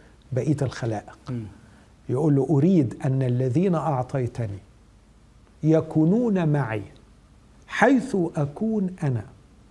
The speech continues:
Speaker 1: لينظروا مجدي لأنك أحببتني قبل إنشاء العالم، ويكون فيهم الحب الذي فينا، وأكون أنا فيهم." فده وضع روحي إلى أبد الآبدين،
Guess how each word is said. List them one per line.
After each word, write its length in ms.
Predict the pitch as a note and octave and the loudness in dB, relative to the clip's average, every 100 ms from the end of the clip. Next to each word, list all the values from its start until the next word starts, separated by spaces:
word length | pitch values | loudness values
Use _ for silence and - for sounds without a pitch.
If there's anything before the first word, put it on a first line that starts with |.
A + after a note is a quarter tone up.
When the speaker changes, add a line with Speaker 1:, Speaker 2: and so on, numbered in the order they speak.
| _ - | _ 0
Speaker 1:
لينظروا 840 | D3+ D#3 D3+ B2+ E3+ C#4 C4+ A#3 | 2 2 2 2 2 2 2 2
مجدي 520 | F3 E3 B2 A#2 A2+ - - - _ _ - | 2 2 0 -2 -4 -8 -20 -20 _ _ -2
لأنك 640 | D3 D#3 C4 C4+ G3 - | 0 2 0 2 0 -2
أحببتني 1000 | D#3 C#3 B2 - C3 C3 - C#3 A#2+ A2 - - - _ _ - - | -4 -6 -8 -6 -6 -6 -4 -2 -2 -4 -8 -20 -20 _ _ -14 0
قبل 240 | A#3 F#3 | 0 2
إنشاء 640 | E3 D#3 C3+ - C3+ A2+ C3 | -2 -2 -4 -4 -6 -4 -6
العالم، 460 | A2 A#2 G2+ G#2+ - - - - - | -6 -6 -10 -12 -16 -20 -20 -20 -4
ويكون 560 | D#3+ E3+ F3+ F3+ D4+ F4+ | 2 4 4 4 4 4
فيهم 540 | - D#4 D4+ B3+ C4 - | 4 2 4 2 0 0
الحب 640 | F#3+ D#3+ - G#3+ D#4+ C#4 A3 | 0 0 0 0 2 2 0
الذي 500 | G3 G3 G#3 F#3+ F3 | 2 2 2 2 0
فينا، 520 | F3 F3 C#3 A2+ F#2+ - - _ _ - _ - - | 0 0 0 -2 -8 -18 -20 _ _ -20 _ -8 0
وأكون 680 | D#3+ F3 - A#3 F3+ C#3 C3+ | 0 0 0 0 0 0 -2
أنا 180 | B2+ A#2+ | -4 -4
فيهم." 380 | - A2+ - A2 - _ _ _ _ - - - - | -8 -10 -10 -18 -20 _ _ _ _ -20 -20 -20 -14
فده 220 | - C#3 | -2 2
وضع 360 | C#3+ A#3 E4 F#3 | 4 4 4 2
روحي 640 | D#3+ D3+ G#3 C#3 - C3 B2+ - - _ - | 4 4 4 2 -2 -4 -6 -14 -20 _ -4
إلى 240 | C3 B2+ - | -2 -2 -2
أبد 300 | C4+ D4+ G#3 | 2 2 2
الآبدين، 800 | E3 - C#3+ B2 A#2 B2 G2+ | 0 0 -2 -2 -4 -4 -6